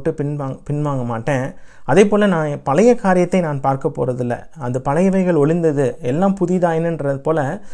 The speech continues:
நான் இனிமே உங்களுடைய தேவன், உங்களுடைய தேசத்திற்கு நான் வரேன், உங்களுடைய காரியத்தை நான் செய்ய போறேன். நீங்க என்ன,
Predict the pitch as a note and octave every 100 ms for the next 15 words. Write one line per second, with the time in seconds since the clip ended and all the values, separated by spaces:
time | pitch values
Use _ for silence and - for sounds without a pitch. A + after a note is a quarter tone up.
0 | - - F3+ G#3 F#3 A#3 B3 B3 F3+ F#3
1 | A#3 A3 G3 F#3+ E3 D3+ D#3+ D#3 C#3 D3
2 | F3+ A3 G#3+ F#3+ F3+ D#3 D3+ E3 C#3+ D3
3 | C#3 D#3 B2+ B2 B2+ B2 - - - -
4 | D3+ F#3+ A#3+ G#3+ F#3+ F3+ D#3+ D#3+ D#3+ D#3
5 | C3 B2 C3+ C3+ C3 C3 B2 C3 F3 G#3+
6 | G#3 D#3 - - C#3+ F3 G3 F#3